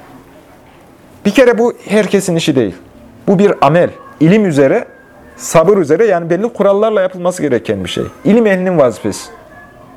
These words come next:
Dil ile emretmek ilim ehlinin vazifesidir. İlim ehli olmayanın vazifesi nedir?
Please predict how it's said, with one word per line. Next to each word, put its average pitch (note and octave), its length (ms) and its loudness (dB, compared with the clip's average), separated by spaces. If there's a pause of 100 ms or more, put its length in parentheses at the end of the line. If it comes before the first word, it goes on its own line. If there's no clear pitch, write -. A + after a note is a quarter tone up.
(480)
Dil G3 240 4
ile D#3+ 140 2
emretmek G#3 760 0 (380)
ilim A3+ 340 4
ehlinin G#3 420 0
vazifesidir. E3+ 760 -2 (1300)
İlim G#3 200 4
ehli C4 280 2
olmayanın C4+ 540 0
vazifesi B3+ 440 0
nedir? C4 360 0